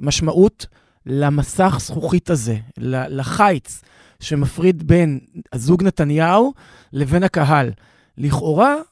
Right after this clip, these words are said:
מדובר במשהו אינטימי, משום שהם רואים אותם כמו שהם בשלושה מימדים. אבל למעשה אין דבר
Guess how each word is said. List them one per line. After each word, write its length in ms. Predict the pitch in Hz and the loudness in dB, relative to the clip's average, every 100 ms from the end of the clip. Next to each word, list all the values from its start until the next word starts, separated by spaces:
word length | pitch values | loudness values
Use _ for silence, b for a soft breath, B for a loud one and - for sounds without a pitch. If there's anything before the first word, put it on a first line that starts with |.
| _ _ - | _ _ -12
מדובר 520 | 135 139 143 175 196 | -8 -4 0 2 2
במשהו 440 | 196 196 202 - | 0 0 -2 -2
אינטימי, 440 | 202 196 262 247 139 - | -2 0 0 0 -2 -6
משום 220 | 117 143 | -4 -2
שהם 200 | 135 151 | 0 0
רואים 360 | 143 151 185 220 | 0 -2 0 0
אותם 500 | 214 202 202 196 196 | 2 2 2 2 0
כמו 180 | 190 208 | 0 0
שהם 260 | 214 208 | 2 0
בשלושה 420 | 175 165 160 - 185 | 0 -2 -2 0 2
מימדים. 460 | 190 180 165 165 135 B B B B B - | 2 0 0 0 -2 B B B B B -6
אבל 180 | 139 | 0
למעשה 480 | 151 151 151 147 208 208 _ - | 2 4 2 2 -2 -4 _ -4
אין 200 | 233 262 | -2 0
דבר 480 | 208 160 196 208 | 0 4 4 4